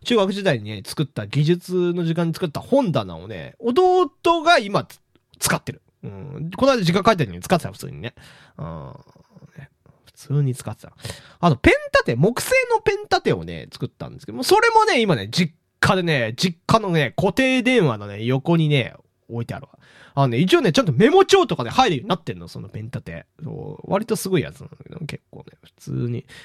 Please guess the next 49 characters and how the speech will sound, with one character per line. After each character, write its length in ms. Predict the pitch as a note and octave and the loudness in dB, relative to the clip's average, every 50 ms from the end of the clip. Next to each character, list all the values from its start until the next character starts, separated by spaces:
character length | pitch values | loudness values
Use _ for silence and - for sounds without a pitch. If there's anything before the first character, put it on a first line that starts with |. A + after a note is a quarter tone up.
| - - | -6 4
あ 120 | - - | 6 6
れ、 60 | - C#4+ | 6 6
デ 140 | D#3+ E3 | 4 4
ザ 100 | F3+ B3+ | 6 6
イ 20 | B4 | 4
ン 140 | B4+ C5 B4 | 4 4 2
は 60 | A#4 | 2
自 140 | C#4 C4+ B3 | 4 2 0
分 120 | E4 D#4+ | 2 2
で 80 | F4+ F4 | 2 0
作 160 | - - F4+ | 0 -4 -8
っ 20 | - | -6
た 120 | - C#3+ | -6 -6
ん 40 | A#2 | -6
だ 80 | E2 | -6
け 60 | D#3 C#2 | -10 -10
ど 60 | C#2+ | -12
な、 60 | - | -12
確 140 | - - - | -14 -14 -16
か 100 | - - | -16 -16
に。 60 | A#2+ | -6
デ 140 | - C#3+ F#3+ | -4 -2 -2
ザ 160 | - F#4+ A4 | -2 -2 -2
イ 120 | G#4 G4 | -2 -2
ン 60 | G4 G4 | -2 -2
は 80 | F#4 | -4
自 120 | C4+ C4 A3+ | -4 -4 -6
分 100 | A#3+ A#3+ | -4 -4
で 80 | A#3+ | -4
し 40 | A3+ | -2
た 80 | A#3+ G#3 | -2 -4
の 80 | D3+ | -4
か 120 | - - - | -6 -8 -14
な、 80 | - | -16
確 180 | - - - - | -16 -18 -18 -16
か 60 | - | -12
ね。 160 | - - - - - - - - - - _ _ | -12 -12 -12 -12 -18 -20 -20 -20 -20 -20 _ _
あ 720 | - F#2+ F#2+ F#2 F#2+ G2 F#2 E2+ D#2+ B1+ B1+ C2 - - - - - - - - | -8 -6 -6 -6 -6 -6 -6 -8 -8 -8 -10 -12 -12 -14 -16 -18 -20 -20 -18 -14
ー、 60 | - | -12
い 20 | - | -10
や、 100 | - G#2 | -10 -10
み 100 | A2 G2+ | -10 -12
た 100 | - - | -14 -14
い 60 | - | -14
な 80 | - | -16
感 240 | E2+ - F#2 F#2 - G#2+ | -18 -18 -18 -16 -16 -16
じ 120 | A2 - | -16 -16
で 100 | - - | -16 -14
ね。 220 | - - A2+ - | -12 -12 -12 -12